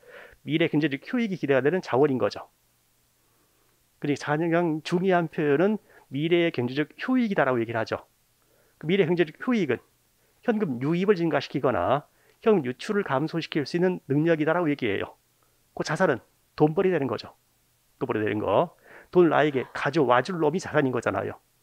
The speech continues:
그러한 정의에 따른다면 결국 자산은 뭘로 측정하는 게 가장 타당한 거예요? 들어올 돈의 현재 가치로 측정하는 게 가장 타당한 거죠.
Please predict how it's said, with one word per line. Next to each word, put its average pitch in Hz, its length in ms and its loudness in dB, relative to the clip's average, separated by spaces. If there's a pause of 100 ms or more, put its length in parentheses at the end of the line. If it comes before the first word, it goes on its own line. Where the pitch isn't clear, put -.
(680)
그러한 143 220 2
정의에 185 320 2
따른다면 170 540 2 (420)
결국 151 240 0
자산은 131 500 0 (920)
뭘로 170 240 6
측정하는 151 400 -2
게 127 60 -10
가장 123 180 -4
타당한 135 340 -8
거예요? 131 360 -2 (1500)
들어올 139 300 2
돈의 143 640 0
현재 233 320 -2
가치로 - 840 -2
측정하는 180 440 -4
게 123 160 0
가장 127 300 -4
타당한 175 340 -4
거죠. 165 300 -4